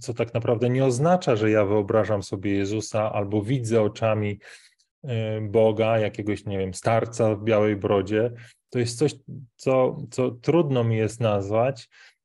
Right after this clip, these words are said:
co jest, myślę, już taką, tak intymną sprawą, że pozostanie między mną a Bogiem, ale <clears throat> jest ciszą po prostu. Jest ciszą, jest taką świętą chwilą,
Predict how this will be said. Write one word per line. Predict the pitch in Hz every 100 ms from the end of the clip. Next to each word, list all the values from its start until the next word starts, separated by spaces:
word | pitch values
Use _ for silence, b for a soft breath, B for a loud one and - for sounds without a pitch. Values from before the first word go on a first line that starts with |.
| _
co | - 127
jest, | 123 117 135
myślę, | 127 - 127
już | 120
taką, | - 127 - 127 117
tak | 120 147 -
intymną | 139 120 143 135 127
sprawą, | - 135 135 127 131 120
że | 120
pozostanie | 123 123 117 135 135 131
między | 127 123 113
mną | 113 123 147 135
a | 113
Bogiem, | 113 107 113 131 151 b b b _ _
ale | 123 123 131 - - -
<clears throat> | 170 160 117 - - _ _ _ _ _ _ _ _ 151
jest | 123 147 151 - - _ _ _ _
ciszą | - 160 104 95
po | 107
prostu. | 95 98 - - 127 - _ _ _ _ _ _ _ _ 139
Jest | 120 -
ciszą, | 139 - 110
jest | 110 -
taką | 117 127 117
świętą | 117 151 147 147 135
chwilą, | - 127 113 107 107 107